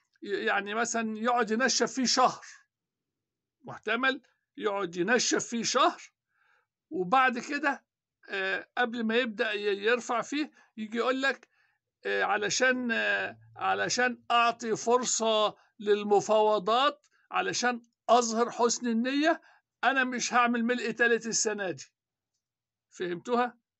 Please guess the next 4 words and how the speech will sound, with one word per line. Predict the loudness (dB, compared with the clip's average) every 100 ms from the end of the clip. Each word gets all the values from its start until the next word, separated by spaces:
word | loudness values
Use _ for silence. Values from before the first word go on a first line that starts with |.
| _ _ _ _ _ _ _ _ _ _ _
يعني | 0 2 2 2
لازم | 2 2 2 -2 -6 -4
هيطلع | -2 -2 -4 -4
بحجة | -4 -4 -4 -6 -10